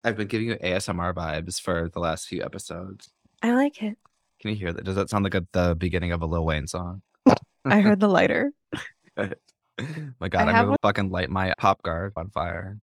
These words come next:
Speaker 2: I have one of those plasma lighters.
Speaker 1: Oh,
Speaker 2: Like
Speaker 1: yeah. Who sent us those? Acro.
Speaker 2: Ac-, Acro. It looks like a taser, but it's, it looks like a Zippo lighter.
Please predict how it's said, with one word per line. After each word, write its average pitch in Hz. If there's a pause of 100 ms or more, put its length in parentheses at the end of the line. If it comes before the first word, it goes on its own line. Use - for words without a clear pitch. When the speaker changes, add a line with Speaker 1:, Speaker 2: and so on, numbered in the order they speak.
(140)
Speaker 2:
I 196
have 214
one 262
of 285
those 185
plasma 202
lighters. 240 (120)
Speaker 1:
Oh, 180
Speaker 2:
Like 147
Speaker 1:
yeah. 107 (320)
Who 214
sent 220
us 110
those? - (220)
Acro. 151
Speaker 2:
Ac-, - (240)
Acro. - (180)
It -
looks 233
like 302
a 311
taser, -
but 175
it's, - (140)
it 202
looks 214
like 240
a 214
Zippo 175
lighter. 220